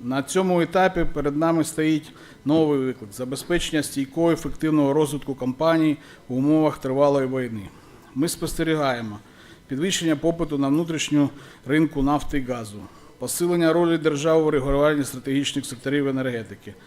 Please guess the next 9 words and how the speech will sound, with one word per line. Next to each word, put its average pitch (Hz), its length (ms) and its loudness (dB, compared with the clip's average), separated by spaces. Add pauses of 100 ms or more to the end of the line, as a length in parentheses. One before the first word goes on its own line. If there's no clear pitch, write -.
(300)
зростання 160 480 2
інтересу 147 500 2
до 135 120 -2
екологічно 135 600 -2
чистих 175 500 -4 (340)
і 143 60 -4
стійких 156 580 -2
енергетичних 139 680 0 (160)
рішень. 120 400 -8